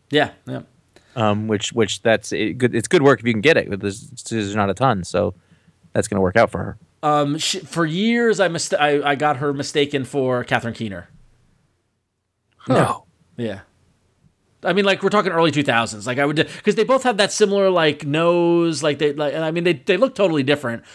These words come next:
Speaker 1: but that, that female character actor, which I feel Catherine Keener also is. Um, but, uh, yeah, very interesting.
Speaker 2: She's gotten to play some romantic leads and stuff, though, so there's a
Speaker 1: Yeah.
Speaker 2: difference.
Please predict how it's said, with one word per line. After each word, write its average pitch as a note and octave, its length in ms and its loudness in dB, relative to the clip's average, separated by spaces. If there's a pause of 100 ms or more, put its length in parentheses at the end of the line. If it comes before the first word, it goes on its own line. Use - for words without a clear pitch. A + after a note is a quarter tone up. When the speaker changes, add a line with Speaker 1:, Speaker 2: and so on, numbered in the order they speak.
(160)
Speaker 1:
but F#3 240 2
that, D#3 260 0
that D#3+ 180 0
female E3+ 400 0
character E3+ 400 0
actor, C3+ 240 0
which C3+ 100 -2
I C#3+ 60 0
feel C#3+ 180 -2
Catherine C#3+ 300 -2
Keener C3+ 400 -2
also A#2+ 300 0
is. A2+ 460 -2 (340)
Um, A#2 680 2 (460)
but, B2+ 200 0
uh, A#2 240 -2
yeah, C3 180 0
very C#3 180 -2
interesting. C#3 240 0
Speaker 2:
She's D#3+ 80 0
gotten G3+ 180 2
to E3 60 2
play D#3+ 180 2
some C3+ 180 0
romantic A2+ 400 0
leads G2+ 300 -4
and F#2+ 100 -4
stuff, F2+ 280 -2
though, F2 260 2
so G2 180 -2
there's F#2+ 200 -2
a - 20 0
Speaker 1:
Yeah. F#2+ 60 -2
Speaker 2:
difference. - 520 -2